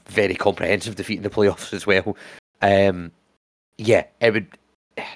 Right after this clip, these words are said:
That's like a, a modern football kind of thing, isn't it? Where the manager, you know, that's, that's not really something that you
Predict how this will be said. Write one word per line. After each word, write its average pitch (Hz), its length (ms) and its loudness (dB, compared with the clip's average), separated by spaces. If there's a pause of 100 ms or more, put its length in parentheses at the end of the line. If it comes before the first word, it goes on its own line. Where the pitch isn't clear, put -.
(360)
That's 131 300 4
like 127 160 4
a, 104 240 6
a 107 80 2
modern 107 360 4
football 120 340 -4
kind 120 180 -2
of 110 60 -4
thing, 113 140 -4
isn't 113 320 -6
it? 107 120 -4
Where 95 140 -6
the 95 60 -8
manager, 95 460 -2
you 110 100 -8
know, 104 120 0
that's, 110 240 -2
that's 135 240 0
not 135 120 4
really 117 200 4
something 104 360 -2
that 95 80 -10
you 98 200 -2